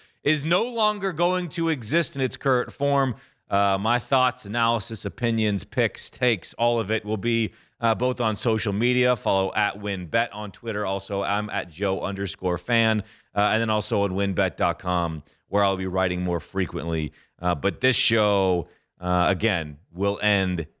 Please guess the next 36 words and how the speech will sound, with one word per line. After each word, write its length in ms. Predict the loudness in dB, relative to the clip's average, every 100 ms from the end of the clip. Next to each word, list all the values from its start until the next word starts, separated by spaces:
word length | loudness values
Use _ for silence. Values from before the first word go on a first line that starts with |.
| _
in 160 | -4 -2
just 280 | 0 -2 0
three 240 | 0 2
episodes. 500 | 2 0 -2 0 2
Hope 220 | 0 -2
you 80 | -2
stick 280 | -4 -2 -2
with 180 | -4 -4
us. 260 | -2 -4 -4
Again, 320 | -4 0 0
appreciate 600 | 0 -2 -2 0 0 0
all 240 | -2 0
of 100 | -2
you 120 | -4 -2
who 100 | -2
have 160 | -2
joined 400 | 0 2 2 0 -4 -18 _ _
from 160 | -4 -2
the 80 | 0
beginning 460 | 0 0 0 -4 -12 _
last 280 | 0 0 -2
September 640 | -6 -2 -2 2 0 -2 _ _ -6
as 140 | -4
we 80 | -2
come 180 | 0 0
up 160 | 2
on 120 | 2
our 80 | 2
year 240 | 2 2 2
anniversary, 500 | 2 2 0 0 0
but 100 | 2
also 320 | 0 0 -2
those 280 | 0 0 -2
of 100 | -2
you, 400 | 0 2 0 -2 -10 _ _ 0
um, 640 | 2 4 4 2 0 -4